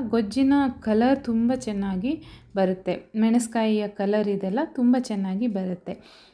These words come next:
ಹಾಗೆ ಇಲ್ಲಿ ನಾನು ಮೆಣಸನ್ನ ಹಾಕಿದ್ದೀನಿ, ಇಡೀ ಕೆಂಪು ಮೆಣಸನ್ನ ಹಾಕ್ಕೊಂಡಿದ್ದೀನಿ. ನೀವು ಖಾರ ಬೇಕು, ನಾನಿಲ್ಲಿ ಬ್ಯಾಡಗಿ ಮೆಣಸನ್ನ ಮಾತ್ರ ಹಾಕ್ಕೊಂಡಿದ್ದೀನಿ. ನಿಮಗೆ ಖಾರ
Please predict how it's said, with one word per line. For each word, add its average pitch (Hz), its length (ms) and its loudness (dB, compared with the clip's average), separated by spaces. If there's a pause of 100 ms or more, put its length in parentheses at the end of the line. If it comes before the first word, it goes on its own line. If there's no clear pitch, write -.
(120)
ಹಾಗೆ 262 440 2
ಇಲ್ಲಿ 233 180 2
ನಾನು 220 580 0 (100)
ಮೆಣಸನ್ನ 220 560 2
ಹಾಕಿದ್ದೀನಿ, 190 680 -4 (140)
ಇಡೀ 262 280 2
ಕೆಂಪು 214 380 -4
ಮೆಣಸನ್ನ 202 500 -2
ಹಾಕ್ಕೊಂಡಿದ್ದೀನಿ. 190 840 0 (340)
ನೀವು 269 560 4
ಖಾರ 220 320 0
ಬೇಕು, 220 360 -2
ನಾನಿಲ್ಲಿ 247 680 2 (2000)
ಬ್ಯಾಡಗಿ 262 360 4
ಮೆಣಸನ್ನ 220 480 2
ಮಾತ್ರ 202 380 -4
ಹಾಕ್ಕೊಂಡಿದ್ದೀನಿ. 190 680 0
ನಿಮಗೆ 247 340 4
ಖಾರ 220 300 -2